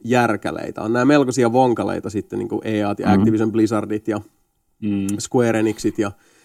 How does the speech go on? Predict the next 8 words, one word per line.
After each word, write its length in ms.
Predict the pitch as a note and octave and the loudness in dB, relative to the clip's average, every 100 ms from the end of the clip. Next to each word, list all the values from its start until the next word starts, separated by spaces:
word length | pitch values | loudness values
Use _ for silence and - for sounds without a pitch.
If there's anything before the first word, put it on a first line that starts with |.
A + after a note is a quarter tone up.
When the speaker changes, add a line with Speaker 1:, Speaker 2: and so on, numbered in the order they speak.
| _ - | _ -4
Speaker 1:
ja 100 | A#2 | -2
kumppanit, 580 | A#2+ A2 G#2 G#2 G2+ G2 | 2 0 0 -4 -4 -4
että 260 | G2 G#2 | -8 -8
tota, 440 | - G2 - G2 - _ - | -8 -8 -6 -6 -8 _ -4
ja 120 | A2+ | 0
Ubisoft 380 | A2 G#2+ A2 - | 2 2 0 -4
tietysti 340 | G2 F#2+ - A#2+ | -8 -8 -12 -8
siihen, 400 | A2+ G#2+ A2 | -4 -2 -4